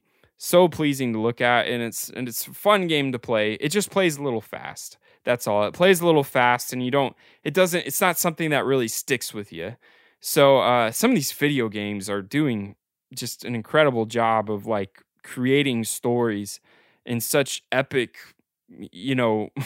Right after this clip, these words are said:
<laughs> in, in such an epic way to where it, it sticks with you like the better movies do. I'm really excited about this video game industry and, and all, like, where all it can go to. And,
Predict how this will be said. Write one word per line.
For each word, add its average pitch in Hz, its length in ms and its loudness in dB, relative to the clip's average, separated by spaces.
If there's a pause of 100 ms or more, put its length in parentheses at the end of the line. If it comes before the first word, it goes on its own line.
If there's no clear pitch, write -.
(220)
<laughs> - 400 -20
in, 160 200 2
in 147 180 -2
such 196 300 2
an 156 160 -4
epic 165 320 0
way 131 400 4
to 131 140 -8
where 127 160 2
it, 123 180 0 (260)
it 165 160 -2
sticks - 460 -2
with 135 180 -8
you 113 220 -4
like 110 340 -4 (480)
the 123 200 -4
better 120 260 -2
movies 110 480 -6
do. 90 300 -10 (480)
I'm 151 180 4
really 170 240 6
excited 139 420 2
about 113 280 0
this 110 160 -6
video 120 320 -2
game 107 220 -4
industry 107 580 -6
and, 104 180 -6
and 110 160 -8
all, 110 500 0
like, 113 260 -6
where 123 200 0
all 113 220 4
it 107 80 -8
can 107 200 -8
go 110 180 0
to. 110 400 -4
And, 98 280 -6